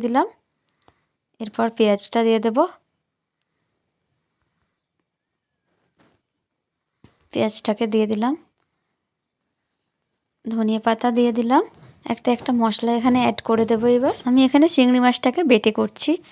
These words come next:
আপনারা চাইলে না বাটতেও পারেন, সেক্ষেত্রে ছোট ছোট করে কেটে নেবেন। এখানে আমি মশলা অ্যাড করে দিচ্ছি পরিমাণ মতো, সব এক চা চামচ করে দিয়ে দিচ্ছি। লবণটা স্বাদ মতন দিয়ে দেবেন।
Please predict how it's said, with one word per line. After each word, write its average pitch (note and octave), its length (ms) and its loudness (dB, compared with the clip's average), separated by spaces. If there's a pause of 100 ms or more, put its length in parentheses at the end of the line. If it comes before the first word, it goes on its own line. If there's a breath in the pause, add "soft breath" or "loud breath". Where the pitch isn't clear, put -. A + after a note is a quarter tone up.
(300 soft breath)
আপনারা A#3+ 480 0
চাইলে A3+ 240 4 (120)
না A3 140 6
বাটতেও G#3+ 400 2
পারেন, A#3 280 2
সেক্ষেত্রে A3+ 320 -2 (100)
ছোট A#3+ 120 0 (100)
ছোট A#3 120 -2 (100)
করে B3+ 200 4
কেটে G#3+ 280 0
নেবেন। A#3 220 2 (500 loud breath)
এখানে B3 260 2
আমি C4 100 4 (100)
মশলা A3 280 2
অ্যাড A#3 220 2
করে A3 200 4
দিচ্ছি - 240 -4 (120)
পরিমাণ G#3 380 2
মতো, G#3+ 180 -2 (520 loud breath)
সব C#4 120 4 (160)
এক G#3 120 -6
চা A#3 140 0
চামচ A3 280 -2
করে C#4 300 -2
দিয়ে G#3 200 0
দিচ্ছি। - 320 -10 (640)
লবণটা A3+ 500 2
স্বাদ C4 160 4 (100)
মতন A#3 220 0 (100)
দিয়ে A3 180 4
দেবেন। G#3 220 0